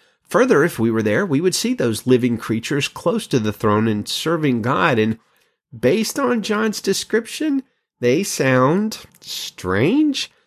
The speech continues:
Perhaps overwhelmingly and terrifyingly strange. I don't know. And then there are the twenty-four elders that are casting their crowns down before the throne.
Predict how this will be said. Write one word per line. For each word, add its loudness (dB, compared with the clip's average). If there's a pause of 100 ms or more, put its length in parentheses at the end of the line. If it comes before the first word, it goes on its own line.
(140)
Perhaps 0 (140)
overwhelmingly 0
and 0
terrifyingly -2
strange. -8
I -2
don't 2
know. 2 (220)
And 4
then 4
there 2
are 0
the -4
twenty-four -2
elders -2
that 0
are 0
casting -2
their 2
crowns -4
down 2
before -4
the 2
throne. 0